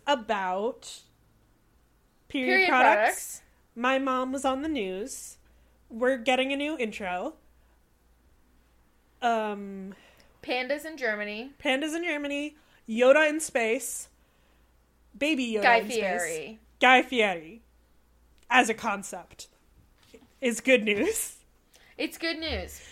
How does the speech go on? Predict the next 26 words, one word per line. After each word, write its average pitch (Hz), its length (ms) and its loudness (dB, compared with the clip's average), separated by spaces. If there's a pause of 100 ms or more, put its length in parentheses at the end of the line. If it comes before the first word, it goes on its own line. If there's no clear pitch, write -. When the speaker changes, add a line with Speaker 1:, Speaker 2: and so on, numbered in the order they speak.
(140)
Speaker 1:
So - 160 0
Speaker 2:
Maybe 320 120 6
Speaker 1:
I 330 120 10
Speaker 2:
we 262 60 -2
should 330 80 0
Speaker 1:
believe 349 160 2
Speaker 2:
just 415 120 2
Speaker 1:
it's - 80 -10
safe 349 180 0
to 381 100 -2
say 392 200 0
that 277 140 -2
you 262 180 0
have 302 120 0
heard 311 180 -2
the 311 60 -8
good 285 180 -6
news. 285 560 -6 (320)
Speaker 2:
I 262 140 -2
think 294 300 -10
it 254 200 -4
is 254 140 -6
safe 254 240 -10
to 262 100 -14
say 247 200 -4
that. 247 280 0